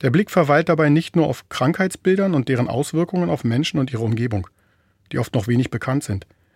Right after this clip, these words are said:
Besonders die Prävention rückt in den Fokus.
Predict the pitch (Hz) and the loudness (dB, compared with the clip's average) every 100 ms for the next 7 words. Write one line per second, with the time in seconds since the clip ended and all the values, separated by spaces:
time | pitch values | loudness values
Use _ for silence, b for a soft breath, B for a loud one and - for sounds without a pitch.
0 | _ _ _ _ - 120 151 165 160 - | _ _ _ _ -2 4 4 4 0 0
1 | 143 143 - 180 165 104 104 - 104 98 | 0 0 2 2 4 2 0 -2 -2 -4
2 | - 104 107 - | -6 -10 -10 -14